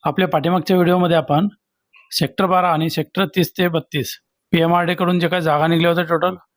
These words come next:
त्याच्यातले जे काही नियम आहेत, त्याच्यामध्ये कोण कोण पात्र असणार आहेत, टर्म्स कंडिशन काय असणार आहेत, पैसे किती भरायचे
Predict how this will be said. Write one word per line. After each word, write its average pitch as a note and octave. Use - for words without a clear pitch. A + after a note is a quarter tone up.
त्याच्यातले F3
जे E3
काही F3+
नियम F3
आहेत, D#3
त्याच्यामध्ये F3
कोण E3
कोण F3
पात्र F3+
असणार F3
आहेत, F3+
टर्म्स D#3+
कंडिशन E3
काय D#3+
असणार F3
आहेत, F3
पैसे D#3
किती D#3+
भरायचे E3+